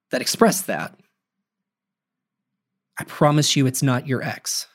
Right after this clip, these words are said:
Like, I, I, I can almost guarantee that your ex whatever was not a true narcissist.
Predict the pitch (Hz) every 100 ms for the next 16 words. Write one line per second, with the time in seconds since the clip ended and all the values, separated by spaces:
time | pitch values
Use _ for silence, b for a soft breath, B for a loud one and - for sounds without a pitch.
0 | _ _ _ _ _ _ _ - 135 -
1 | 151 160 147 156 156 160 160 165 165 147
2 | - _ _ 170 175 156 139 131 160 175
3 | 165 143 - 160 123 107 - _ _ _
4 | _ _ _ _ - 131 143 165 151 147
5 | _ - 151 - - 123 151 170 139 107
6 | - - _ _ _ _ _ - 156 151
7 | 143 139 135 135 131 120 - - 113 -